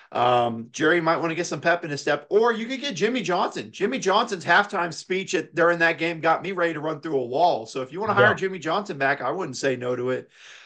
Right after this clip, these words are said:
Speaker 1: But Green Bay Packers become the first seven seed, uh, to beat a two, to win a playoff game, uh, since they added that seven seed into it. And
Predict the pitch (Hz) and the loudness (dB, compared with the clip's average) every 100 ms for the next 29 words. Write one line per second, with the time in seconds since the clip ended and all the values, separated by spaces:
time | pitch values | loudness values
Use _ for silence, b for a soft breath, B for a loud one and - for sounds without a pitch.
0 | B - - 240 - _ _ - 143 190 | B -2 2 2 0 _ _ -4 0 2
1 | 196 190 180 185 196 160 170 180 165 - | 2 4 4 4 0 -2 -4 -2 -2 -4
2 | 175 202 - 190 185 190 180 185 185 185 | 0 0 0 -2 0 -2 -6 -6 -4 -6
3 | 180 _ _ - 135 135 127 143 127 165 | -10 _ _ 0 2 4 2 -4 -6 -4
4 | 147 - 165 - 151 151 147 - 151 170 | -2 -2 -6 -4 -4 -2 -2 0 2 4
5 | 160 165 165 165 165 151 - 127 120 - | 4 2 0 0 -2 -6 -6 -4 -4 -4
6 | 165 151 151 139 147 147 143 - 156 151 | -6 -2 2 2 2 2 -2 -2 -4 -4
7 | 147 160 160 156 160 175 175 165 b b | -4 -6 -4 -6 -2 0 0 -2 b b
8 | b - 151 147 | b -2 0 0